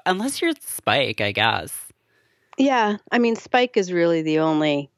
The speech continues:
Speaker 2: character who sort of stands apart from all of that. But even, but even he is, you know, I mean, eh, Spike's, Spike has the advantage of being more honest than anybody else.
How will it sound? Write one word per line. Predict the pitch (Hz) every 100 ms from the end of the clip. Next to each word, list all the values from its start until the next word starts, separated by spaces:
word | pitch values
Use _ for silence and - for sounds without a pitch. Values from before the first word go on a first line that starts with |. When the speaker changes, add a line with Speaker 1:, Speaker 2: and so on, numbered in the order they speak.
| - -
Speaker 2:
character | 180 160 156 - 143
who | 151
sort | 147 - 147
of | 139 -
stands | - 139 139 135
apart | - - 139 -
from | - 147
all | 135 156
of | 156
that. | 143 180
But | 294
even, | 339 359 349 - - -
but | - 302
even | 359 359 247 170
he | 190 - 240 240 208 180
is, | 170 160 -
you | 180 208
know, | 160 151 156
I | 226
mean, | 240 240 -
eh, | 220
Spike's, | 233 - 381 403 - -
Spike | - - 339 381
has | - 381 294
the | 269
advantage | 220 220 220 208
of | 185
being | 196 185
more | 180 175
honest | 160 156 160 156 -
than | 160
anybody | 156 156 151 147 147
else. | 143 131 - -